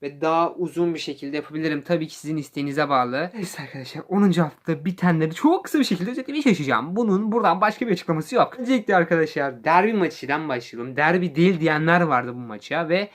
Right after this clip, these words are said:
maçı arkadaşlar Beşiktaş dört üç kazanmış durumda. Kimin hatalarıdır, odur budur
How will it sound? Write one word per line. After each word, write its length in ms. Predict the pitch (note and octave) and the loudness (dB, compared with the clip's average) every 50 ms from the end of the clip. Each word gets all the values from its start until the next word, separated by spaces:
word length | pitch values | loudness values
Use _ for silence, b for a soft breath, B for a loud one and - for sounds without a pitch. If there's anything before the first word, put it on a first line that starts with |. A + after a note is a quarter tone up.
| B | B
maçı 380 | C#3+ D3+ E3+ G3+ G#3+ - - G#3+ | -4 0 0 0 0 0 0 -2
arkadaşlar 640 | G3 E3+ - D#3+ D3 C#3 B2+ - - C3 C3 C3 | -2 -2 -2 -4 -6 -6 -6 -6 -8 -10 -4 0
Beşiktaş 640 | C#3+ G#3 F#3+ - G3+ - - - - C3+ C#3+ - - _ _ _ _ C3+ C3+ | 0 0 0 0 -6 -8 -6 -4 -4 -4 -6 -10 -14 _ _ _ _ -4 0
dört 300 | D#3 F#3+ G#3 G#3+ G#3 - | 4 4 4 2 0 -6
üç 260 | E3 E3 F3+ F#3 - | -8 -8 -8 -8 -6
kazanmış 580 | - G3+ F#3+ F3+ G#3+ A3 A3 A#3+ B3 - - - | -2 0 2 2 2 2 2 0 -4 -6 -6 -6
durumda. 440 | G3+ F3+ E3 D#3 C#3+ C3+ A#2+ G#2+ - - - - | -4 -2 -2 -2 -2 -2 -2 -4 -4 -8 -14 -8
Kimin 180 | - A#3+ A#3 B3 | -6 -4 -2 0
hatalarıdır, 800 | A#3+ A3 F#3 - G3 G3 F#3+ F#3+ F#3 F3+ F3+ E3+ D#3+ E3+ E3 E3 - - | 0 0 0 2 4 4 4 4 2 0 0 0 0 0 0 -2 -4 -4
odur 380 | - A3+ A#3+ F#3 G3+ G3+ F#3+ F3 | -2 0 0 2 0 0 0 -2
budur 220 | F3 F3 F3 F3+ | -2 -2 -2 -2